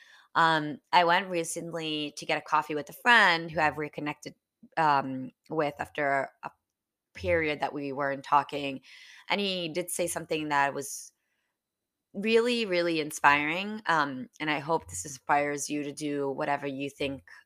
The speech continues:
n-, you need to do right now. Um, and it's, I, it's probably something that you've heard all before, but it just was very impactful for me at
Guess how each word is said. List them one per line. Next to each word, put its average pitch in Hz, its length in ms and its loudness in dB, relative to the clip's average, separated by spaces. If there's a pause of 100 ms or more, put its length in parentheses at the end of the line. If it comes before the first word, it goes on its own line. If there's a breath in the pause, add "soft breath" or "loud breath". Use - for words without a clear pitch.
n-, 147 120 -16 (120)
you 160 160 -8
need 151 220 -4
to 160 80 -8
do 143 220 -4
right 143 180 -2
now. 156 380 0 (560 loud breath)
Um, 147 580 4 (320)
and 160 460 -2 (100)
it's, - 420 -4 (220)
I, 208 160 0
it's - 160 -8
probably 226 380 6
something 175 320 -6
that 151 160 -2 (120)
you've 170 220 -2
heard 151 420 6
all 147 180 8
before, 151 460 4
but 185 120 2
it 208 100 2
just - 220 -4 (140)
was 180 340 6
very 156 340 4
impactful 139 580 4
for 139 120 -6
me 139 240 -8
at 160 120 2